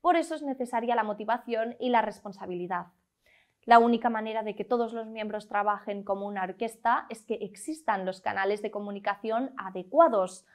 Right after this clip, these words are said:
Los verdaderos equipos se escuchan y retroalimentan. Están dispuestos a cambiar de opinión y a crear estrategias en conjunto.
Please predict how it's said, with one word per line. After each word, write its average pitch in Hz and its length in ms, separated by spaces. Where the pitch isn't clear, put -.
Los 311 220
verdaderos 247 560
equipos 226 360
se 196 100
escuchan 254 680
y 233 140
retroalimentan. 208 1040
Están 285 320
dispuestos 254 500
a 233 80
cambiar 208 340
de 214 120
opinión 254 560
y 254 160
a 240 100
crear 233 320
estrategias 208 800
en 226 160
conjunto. 175 680